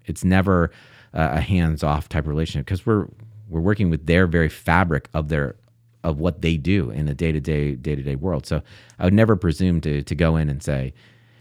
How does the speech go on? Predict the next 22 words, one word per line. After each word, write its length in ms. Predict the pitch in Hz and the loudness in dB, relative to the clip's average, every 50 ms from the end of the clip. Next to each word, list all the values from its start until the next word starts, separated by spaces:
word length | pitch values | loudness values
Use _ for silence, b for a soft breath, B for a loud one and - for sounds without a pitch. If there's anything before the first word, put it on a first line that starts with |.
| b - | b 2
"Hmm, 520 | 151 160 139 98 82 78 73 69 65 71 | 4 4 4 4 4 2 -2 -4 -6 -6
here's 320 | 78 82 131 139 143 123 98 | -2 0 2 2 2 2 0
this 160 | 87 80 - | -4 -6 -6
cookie 280 | - - 139 123 120 101 | -2 -2 -2 -2 0 0
cutter 280 | 117 107 98 98 90 | 0 2 2 2 0
solution 540 | 82 - - 87 92 90 - - 73 69 67 | 0 -2 0 0 0 0 0 -2 -6 -4 -4
that's 260 | 67 67 - - - - | -6 -6 -8 -12 -16 -8
going 320 | 76 87 82 82 82 76 | -4 -2 -2 0 0 -2
to 320 | - 78 71 67 65 - b b b b b b b | -2 -2 -2 -2 -2 -4 b b b b b b b
solve 380 | - - 98 95 98 95 92 87 | -8 -2 0 2 2 2 2 2
all 240 | 87 85 85 82 82 | 4 2 2 2 0
of, 120 | 76 67 - | -2 -4 -4
all 200 | - 80 78 76 | -2 -2 0 0
of 80 | 76 71 | -2 -4
your 100 | 73 67 | -6 -8
problems," 640 | - - 95 98 98 71 57 58 78 82 - - - - | -4 -2 0 0 0 -2 -4 -6 -6 -8 -8 -12 -10 -6
um, 460 | 80 73 69 65 64 64 73 69 69 - | -4 -4 -4 -4 -6 -6 -8 -10 -10 -12
because 220 | - 78 - 80 82 | -10 -8 -6 -2 -2
every 180 | 85 80 87 80 | 0 0 0 0
company's 360 | 82 78 73 82 85 85 - | -2 -2 -2 0 -2 -2 -2
different. 340 | - 71 - 71 73 80 - _ _ | -4 -8 -6 -6 -6 -8 -8 _ _
Yes, 360 | - 80 71 69 76 - - | -4 -4 -2 -2 -4 -8 -12